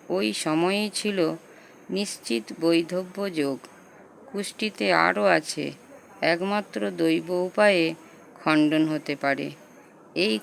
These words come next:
কথা জানার পর সব জলের মতো পরিষ্কার হয়ে গেল। মেয়েটি যথাসময়ে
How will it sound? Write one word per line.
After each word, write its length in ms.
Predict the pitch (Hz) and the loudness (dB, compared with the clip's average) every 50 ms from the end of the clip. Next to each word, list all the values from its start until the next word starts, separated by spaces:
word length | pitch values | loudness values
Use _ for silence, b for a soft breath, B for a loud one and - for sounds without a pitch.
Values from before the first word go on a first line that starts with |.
| - | -2
কথা 540 | - 151 147 - - 185 190 185 170 160 165 170 - - - - - - 160 151 | -2 -2 -2 -2 -4 -2 0 0 0 0 -2 -6 -10 -18 -20 -18 -14 -12 -4 0
জানার 420 | 160 151 156 160 170 185 190 196 | 2 4 4 4 4 2 2 0
পর 400 | 185 - 196 175 160 156 160 165 160 - - - | -2 -2 0 0 0 0 0 -4 -8 -14 -16 -14
সব 460 | - - - 202 208 220 214 202 170 | -10 -4 0 2 4 4 2 2 2
জলের 400 | 160 165 160 165 180 190 202 202 | 2 2 4 4 2 2 0 0
মতো 340 | 202 196 196 185 202 202 175 - | -2 -4 -4 -4 -6 -6 -6 -2
পরিষ্কার 520 | 156 156 151 151 - - - 202 196 196 190 | -2 0 0 0 -2 -4 -2 0 0 0 0
হয়ে 260 | 165 151 147 139 139 | -2 -2 -2 -4 -4
গেল। 320 | 147 147 143 143 143 143 143 B B B B B B B B B B - - | -6 -8 -10 -10 -10 -12 -12 B B B B B B B B B B -6 0
মেয়েটি 520 | 165 180 190 202 208 196 - 202 202 196 | 2 2 2 2 0 -2 -2 -2 -2 0
যথাসময়ে 960 | 175 175 156 151 - 185 190 190 - - 180 165 180 185 196 190 180 170 170 170 | 0 0 0 0 0 -2 -4 -4 -2 -2 0 0 2 2 2 2 2 2 0 0